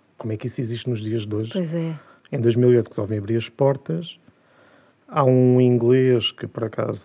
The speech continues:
Speaker 1: está-me a contar com aquilo. Esse passa a palavra a uma americana, e essa americana, que já andava há três ou quatro anos pela China,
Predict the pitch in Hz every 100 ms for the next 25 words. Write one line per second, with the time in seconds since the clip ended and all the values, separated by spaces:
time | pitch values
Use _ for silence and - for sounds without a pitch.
0 | _ _ - 107 104 110 117 104 117 107
1 | - 143 156 165 - 139 - 139 - -
2 | - 117 117 104 101 107 110 117 - 135
3 | 135 135 127 139 131 123 139 107 92 107
4 | 110 110 113 120 110 113 120 113 117 101
5 | - 113 110 110 - 123 110 139